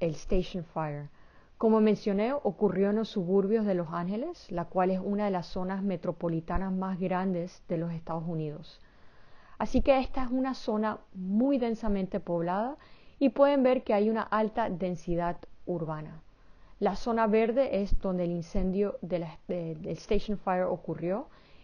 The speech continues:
y pueden ver que varios flujos de escombros se registraron aquí en un periodo muy corto de tiempo. Pueden apreciar que las laderas conducen justo a las casas ubicadas ahí. Obviamente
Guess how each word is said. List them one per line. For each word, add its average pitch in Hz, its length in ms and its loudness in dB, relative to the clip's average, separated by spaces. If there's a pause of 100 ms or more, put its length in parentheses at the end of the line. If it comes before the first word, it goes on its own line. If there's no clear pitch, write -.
y 254 120 4
pueden 277 320 4
ver 247 220 2
que 208 120 2
varios 202 360 0
flujos 240 420 0
de 233 80 2
escombros 196 540 -4
se 208 120 -8
registraron 190 680 -2
aquí 196 380 -4 (400)
en 220 140 4
un 240 120 4
periodo 233 380 6
muy 220 300 2
corto 202 400 -2
de 175 140 0
tiempo. 156 480 -6 (960)
Pueden 240 280 8
apreciar 220 640 2
que 202 140 0
las 180 180 -2
laderas 185 800 0
conducen 190 800 -2 (480)
justo 330 480 2
a 214 80 2
las 196 180 -2
casas 214 420 -2
ubicadas 175 560 -2
ahí. 147 300 -6 (800)
Obviamente 226 840 6